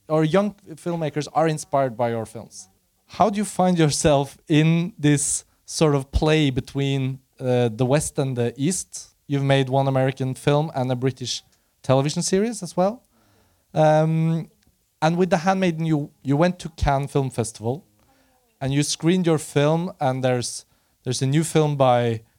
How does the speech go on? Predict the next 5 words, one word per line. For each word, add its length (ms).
Pedro 260
Almodovar, 680
uh, 520
Park 180
Chan-wook, 600